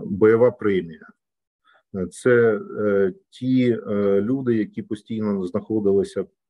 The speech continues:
і знаходяться зараз, на жаль, е, під обстрілами.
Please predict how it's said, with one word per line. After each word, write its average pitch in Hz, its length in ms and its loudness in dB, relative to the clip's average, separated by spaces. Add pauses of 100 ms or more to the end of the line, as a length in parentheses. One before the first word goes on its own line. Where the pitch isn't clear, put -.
і 120 120 0
знаходяться 104 840 -2
зараз, 87 680 -2 (240)
на 95 120 -6
жаль, 90 380 0 (460)
е, 95 400 -2 (100)
під 101 280 2 (300)
обстрілами. 131 800 -2